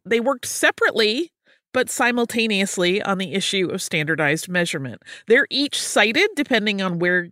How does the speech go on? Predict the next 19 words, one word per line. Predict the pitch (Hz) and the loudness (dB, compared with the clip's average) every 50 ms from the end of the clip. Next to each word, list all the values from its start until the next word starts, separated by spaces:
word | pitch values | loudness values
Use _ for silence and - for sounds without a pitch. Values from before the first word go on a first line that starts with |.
| _ _ | _ _
you | 185 175 180 185 175 | -10 -4 -2 -2 0
look, | 165 160 175 190 381 - - - - - - - - - | 2 4 4 4 4 2 -2 -12 -20 -20 -20 -20 -4 -2
as | 220 208 - | 0 0 2
the | 220 202 185 | 2 0 2
originator | 175 156 151 180 208 233 294 294 311 320 339 330 381 403 403 403 - | 2 2 0 0 0 0 2 2 4 4 4 4 4 4 4 4 4
of | 349 359 | 2 2
the | 320 349 349 | 4 4 4
idea | 330 359 294 330 330 339 339 311 | 4 2 2 2 2 4 4 4
of | 302 311 | 2 0
the | 349 | -2
metric | 320 320 330 - 339 320 - | 0 0 0 0 -2 -4 -4
system. | - - 339 320 - - 381 427 415 415 440 392 _ - - - - - _ _ _ - | -4 -4 -4 -4 -2 -2 -2 -2 -2 -4 -8 -14 _ -20 -20 -20 -20 -20 _ _ _ 0
Uh, | 233 226 214 208 | 2 2 2 2
this | 196 233 247 - - | 4 2 2 2 2
also | 254 254 240 - 277 233 | 0 0 2 2 2 2
leads | 214 233 233 233 208 - - | 2 0 -2 -2 -4 -6 -6
to | - - 233 208 202 | -4 -2 0 0 0
some | - - 214 190 175 175 175 175 175 175 175 175 - _ _ _ _ _ _ _ - | 0 0 0 2 2 0 -2 -4 -4 -4 -6 -8 -10 _ _ _ _ _ _ _ -10
occasional | 190 - - - 196 202 202 - - 196 190 180 175 175 175 175 175 180 180 180 | -10 -6 -2 -2 -2 0 0 -2 -2 -2 0 0 -2 -2 -2 -4 -6 -6 -8 -8